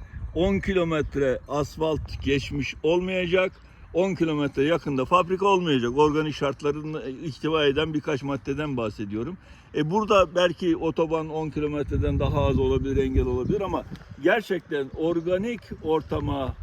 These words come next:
organik ortama uygun bir beslenme ve organik süde tamamen uygun bir üretim söz konusu burada. Hani ben bundan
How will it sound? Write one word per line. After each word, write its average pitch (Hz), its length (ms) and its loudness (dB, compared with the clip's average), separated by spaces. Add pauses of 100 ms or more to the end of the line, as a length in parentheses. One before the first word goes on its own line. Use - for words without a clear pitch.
(720)
organik 165 600 4 (100)
ortama 165 460 0
uygun 180 680 -2
bir 151 280 0
beslenme 151 760 -2 (1200)
ve 175 380 4 (200)
organik 180 600 2 (440)
süde 160 500 0 (160)
tamamen 196 500 -2
uygun 190 540 -6
bir 196 120 -8
üretim 185 480 4
söz 127 280 -2
konusu 101 460 -10 (520)
burada. 143 400 2 (540)
Hani 202 360 -2
ben 196 240 0
bundan 202 460 -2